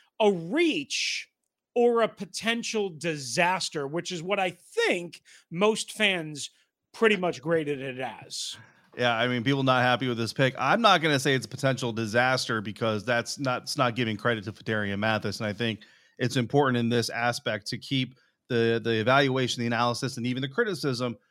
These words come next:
Speaker 2: to the team, not to the player. So Phidarian Mathis, the player, very, very talented guy, very big guy, very strong guy, a, a block eater, a space eater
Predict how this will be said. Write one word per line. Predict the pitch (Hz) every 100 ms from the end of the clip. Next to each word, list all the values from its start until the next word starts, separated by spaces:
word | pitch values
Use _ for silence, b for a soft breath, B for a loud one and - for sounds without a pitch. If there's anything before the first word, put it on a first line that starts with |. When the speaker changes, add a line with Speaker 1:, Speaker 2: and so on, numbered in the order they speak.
| _ _
Speaker 2:
to | - 156
the | 131 113
team, | - 196 185 143 123 127
not | 139 139 139
to | 147 131 123
the | 113
player. | - 139 117 98
So | 110 117
Phidarian | 127 185 269 208
Mathis, | 170 180 175 135
the | -
player, | 104 - 160 120 98 - _ _ 117 _
very, | 113 208 214
very | 160 147 135
talented | 139 127 113 107
guy, | 123 101 104
very | 110 156
big | 139 107 160 151
guy, | 147 151
very | 139 131
strong | - 151 147
guy, | 143 139 135
a, | 110 117
a | 127
block | 104 123 135 139
eater, | 143 135
a | 120
space | - - 147 135
eater | 139 131 123